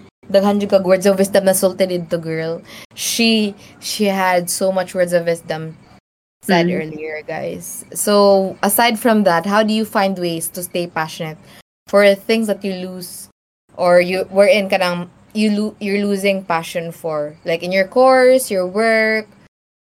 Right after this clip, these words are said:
Speaker 2: Ah,
Speaker 1: Like, these are factors sa mental health, ha? Like,
Speaker 2: Very
Speaker 1: important
Speaker 2: good.
Speaker 1: yung mga, ano, kanang factors to stay kanang, inana, passionate. How do you kanang find?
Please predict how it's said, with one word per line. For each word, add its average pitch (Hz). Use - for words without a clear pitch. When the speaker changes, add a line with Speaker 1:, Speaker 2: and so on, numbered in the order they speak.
Speaker 2:
Ah, 285
Speaker 1:
Like, 247
these 262
are 302
factors 214
sa 175
mental 175
health, 175
ha? 156
Like, 156
Speaker 2:
Very 226
Speaker 1:
important 247
Speaker 2:
good. 220
Speaker 1:
yung 196
mga, 180
ano, 165
kanang 165
factors 165
to 175
stay 185
kanang, 175
inana, 190
passionate. 170
How 208
do 214
you 233
kanang 180
find? 156